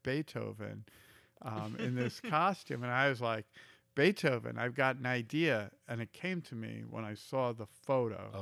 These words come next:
Speaker 2: Okay.
Speaker 1: of him and Emily playing Beethoven and Chopin as monster hunters.
Speaker 2: Mm-hmm.
Speaker 1: Um, I was looking for some sort of gothic horror thing that was suggested by one of the members in the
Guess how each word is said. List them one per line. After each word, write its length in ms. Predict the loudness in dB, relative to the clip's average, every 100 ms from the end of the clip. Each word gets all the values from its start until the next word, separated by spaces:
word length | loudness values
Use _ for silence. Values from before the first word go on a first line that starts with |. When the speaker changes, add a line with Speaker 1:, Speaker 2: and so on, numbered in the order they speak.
| -8
Speaker 2:
Okay. 280 | -8 -10 -6
Speaker 1:
of 160 | -6 -6
him 520 | -4 -2 0 -2 -6
and 180 | -6 -8 -4
Emily 400 | -4 -4 -4 -8
playing 400 | -10 -10 -8 -6
Beethoven 520 | -2 -2 -2 -6 -6 -8
and 160 | -10
Chopin 880 | -8 -2 -2 -2 -8 -10 -10 -12 -14 -20 _ _ _ _ _ _ _ _ _
as 240 | -4 -4 -2
monster 540 | 2 4 2 -4 -10
hunters. 580 | -10 -12 -12 -14 -14 -6 -4
Speaker 2:
Mm-hmm. 840 | -2 -2 -4 -8 _ _ _ -12
Speaker 1:
Um, 420 | -10 -10 -12 -14 -18 _
I 120 | -6 -4
was 180 | -4
looking 400 | -4 -4 -4 -6
for 560 | -6 -8 -6 -4 -6 -8 -10
some 200 | -10 -10
sort 200 | -8 -10
of 120 | -8
gothic 360 | -6 -6 -6 -12
horror 340 | -4 0 0
thing 260 | -2 -6 -6
that 140 | -8 -10
was 100 | -12
suggested 520 | -12 -8 -8 -8 -8
by 100 | -6
one 160 | -4 -4
of 60 |
the 80 | -6
members 340 | -6 -6 -8 -8
in 140 | -10
the 160 | -10